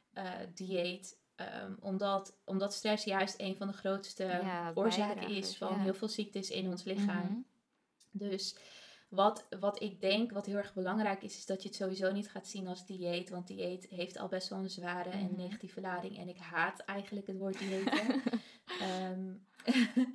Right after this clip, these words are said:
Speaker 1: het is, het is geen dieet, maar ik denk dat het op dat moment een levenswijze is om jezelf
Speaker 2: Mhm.
Speaker 1: te helen. Dat het, dat dat al misschien veel meer rust gaat geven. Van, "Ik wil mezelf helen en ik wil mijn lichaam in een zelfhelend vermogen
Speaker 2: Mhm.
Speaker 1: gaan schuiven." En daarvoor is dit heel erg belangrijk.
Speaker 2: Mhm.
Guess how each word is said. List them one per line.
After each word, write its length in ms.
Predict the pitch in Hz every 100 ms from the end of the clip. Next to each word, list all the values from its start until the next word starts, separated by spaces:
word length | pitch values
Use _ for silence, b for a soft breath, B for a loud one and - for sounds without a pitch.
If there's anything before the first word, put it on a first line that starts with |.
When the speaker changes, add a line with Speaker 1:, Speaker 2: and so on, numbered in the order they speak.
| B B B B 214
Speaker 1:
het 80 | 220
is, 200 | 233 -
het 140 | 220
is 180 | 240 -
geen 200 | 247 214
dieet, 360 | 208 202 247
maar 100 | 220 190
ik 60 |
denk 180 | 190 196
dat 140 | 190
het 160 | 196 196
op 280 | 202 190 -
dat 180 | 180 202
moment 360 | 196 190 190
een 160 | - 185
levenswijze 760 | 175 196 202 185 180 180 -
is 220 | - 185
om 80 | 185
jezelf 340 | 185 196 180 180
Speaker 2:
Mhm. 100 | 180
Speaker 1:
te 60 |
helen. 560 | 180 175 175 165 180 226 B B B -
Dat 140 | 180
het, 120 | 190 190 -
dat 160 | 185
dat 220 | 196 196
al 200 | - 185
misschien 300 | 180 - 190
veel 220 | 190 190 180
meer 240 | 175 175
rust 220 | 175 180
gaat 220 | - 196
geven. 340 | - 170 175 -
Van, 160 | 175 180
"Ik 100 | 175
wil 160 | 185
mezelf 360 | 190 190 185 185
helen 340 | 185 196 208
en 80 | 180
ik 100 | 180
wil 180 | 175 180
mijn 120 | 180
lichaam 340 | 185 - 185
in 100 | 185
een 80 | 185
zelfhelend 580 | - 180 180 185 180 180
vermogen 600 | - 180 180 180 - 175
Speaker 2:
Mhm. 480 | 208 202 196 190 208
Speaker 1:
gaan 440 | 233 196 185 185 185
schuiven." 720 | - 202 214 220 190 185 -
En 160 | 190 185
daarvoor 540 | 190 185 185 185 185
is 220 | 185 185
dit 160 | 190 185
heel 200 | 185 180
erg 180 | 185 -
belangrijk. 640 | 175 170 175 175 190 226
Speaker 2:
Mhm. 120 | -